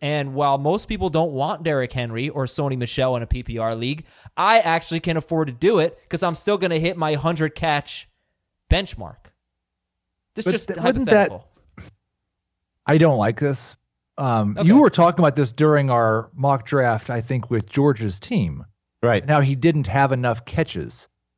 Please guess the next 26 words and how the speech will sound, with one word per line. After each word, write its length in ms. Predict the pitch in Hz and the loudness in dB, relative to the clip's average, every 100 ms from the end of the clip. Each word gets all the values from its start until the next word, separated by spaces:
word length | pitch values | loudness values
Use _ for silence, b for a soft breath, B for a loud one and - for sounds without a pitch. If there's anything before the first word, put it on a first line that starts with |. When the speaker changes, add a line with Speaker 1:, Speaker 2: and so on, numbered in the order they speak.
| _ _ | _ _
Speaker 2:
and 100 | 131 | -2
I, 200 | 127 143 - 143 | 0 0 -6 -6
it 200 | 131 - _ | -6 -6 _
didn't 540 | 165 147 143 _ 139 - | 0 0 -2 _ -16 -4
compute 500 | 123 - 127 175 - | -4 0 0 0 -2
in 100 | 135 | -4
my 140 | 131 110 | 0 0
brain. 280 | 104 127 | 0 0
I 60 | 143 | 4
mean, 100 | 160 | 4
I 80 | 165 | 6
just 200 | 180 - | 4 4
think 200 | 196 190 | 2 4
about 220 | 160 139 | 4 2
it 80 | 131 | 2
like 220 | 131 120 | 0 0
if, 180 | 131 - | -4 -2
so 160 | - | 0
if 80 | 135 | 2
I'm 220 | 151 151 | 4 4
up 180 | 147 143 | 4 2
in 140 | 143 131 | 0 0
the 80 | |
fifth 320 | 110 151 131 139 | 0 -2 -2 0
round 640 | 156 147 113 104 101 - - _ _ _ _ _ - | 2 2 2 0 -2 -8 -18 _ _ _ _ _ -6
and 640 | 135 123 120 117 113 104 | -2 0 0 0 -2 -4